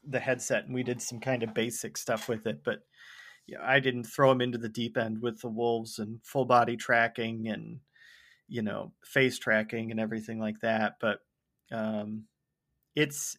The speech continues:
it is really, really, really wild, uh, what technology, where technology is,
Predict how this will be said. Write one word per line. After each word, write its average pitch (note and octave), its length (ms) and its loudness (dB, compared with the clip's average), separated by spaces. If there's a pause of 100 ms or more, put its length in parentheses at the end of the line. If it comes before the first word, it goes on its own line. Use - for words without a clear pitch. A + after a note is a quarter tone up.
it D3+ 100 0
is D3 220 0
really, B2+ 480 0
really, A#2 340 -4
really A2 280 -2
wild, G#2+ 480 -4 (240)
uh, - 300 -8
what A2+ 400 -2 (880)
technology, B2+ 640 0
where D#3 320 8
technology C3 600 0
is, A2 540 -2